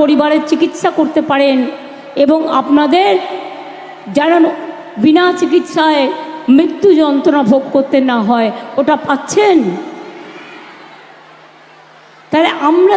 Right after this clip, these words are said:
যেটা বলেছি আমরা সেটা করেছি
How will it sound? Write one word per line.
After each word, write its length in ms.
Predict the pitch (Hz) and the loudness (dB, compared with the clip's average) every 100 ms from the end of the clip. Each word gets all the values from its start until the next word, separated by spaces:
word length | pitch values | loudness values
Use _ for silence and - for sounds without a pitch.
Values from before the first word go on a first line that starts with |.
| 330 | 2
যেটা 180 | 359 330 254 | 2 2 4
বলেছি 380 | 277 277 - 403 539 - - - - - - - - - - 247 | 4 2 2 0 0 -8 -10 -14 -16 -18 -20 -20 -20 -20 -10 -2
আমরা 220 | 302 302 294 | 2 2 2
সেটা 200 | 311 302 285 277 | 0 -2 -2 0
করেছি 380 | 247 240 - | 0 0 -4